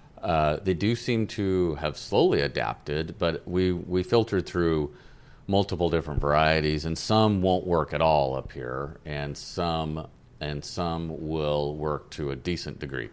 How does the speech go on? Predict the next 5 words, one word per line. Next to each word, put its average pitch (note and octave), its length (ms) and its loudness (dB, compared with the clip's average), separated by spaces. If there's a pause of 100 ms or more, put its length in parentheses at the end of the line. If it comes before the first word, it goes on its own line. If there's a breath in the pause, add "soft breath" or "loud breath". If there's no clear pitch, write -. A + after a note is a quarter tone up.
(260)
And D#2 340 -4
so, D2 480 -4 (480 soft breath)
you F#2+ 100 2
know, F2 140 6
probably, F#2+ 840 8